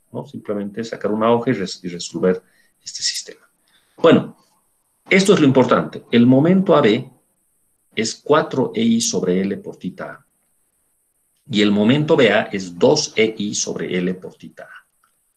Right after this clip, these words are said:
Entonces, fíjense a lo que hemos llegado. Hemos obtenido una relación entre el momento en el extremo A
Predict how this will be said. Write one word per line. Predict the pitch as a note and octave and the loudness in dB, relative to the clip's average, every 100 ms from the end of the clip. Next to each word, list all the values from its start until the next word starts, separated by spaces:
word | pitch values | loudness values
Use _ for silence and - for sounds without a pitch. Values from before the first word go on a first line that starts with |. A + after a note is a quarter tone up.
| _ _ _ _ - | _ _ _ _ -8
Entonces, | - C#3 | -4 0
fíjense | F#3 E3+ - D#3 | 2 2 4 4
a | - | 4
lo | G#2+ | 0
que | - | 2
hemos | A#2 G2 | 2 2
llegado. | F#2+ F2 D#2 - _ _ _ | 2 0 -2 -8 _ _ _
Hemos | - B2 C#3+ - - _ _ _ _ _ _ _ _ _ | -4 -2 0 -4 -8 _ _ _ _ _ _ _ _ _
obtenido | - - B2+ C3+ G2+ G2 A2+ _ _ _ _ | -4 -2 0 0 2 0 -4 _ _ _ _
una | C3+ D#3 D3 | -2 0 2
relación | A#2+ G#2+ G#2 - B2 A#2 C#3 - _ _ _ - | 2 2 0 0 2 2 0 -8 _ _ _ -6
entre | G#2+ G2 G2+ | -4 -4 -2
el | |
momento | G2 G2 B2 D#3 C#3 C#3 F2+ _ _ _ _ - | 0 2 2 0 -2 -4 -6 _ _ _ _ -12
en | G2 | -4
el | F2+ | -4
extremo | F2+ - A2 A#2 A2+ | -4 -4 0 2 2
A | G#2 - | 0 -2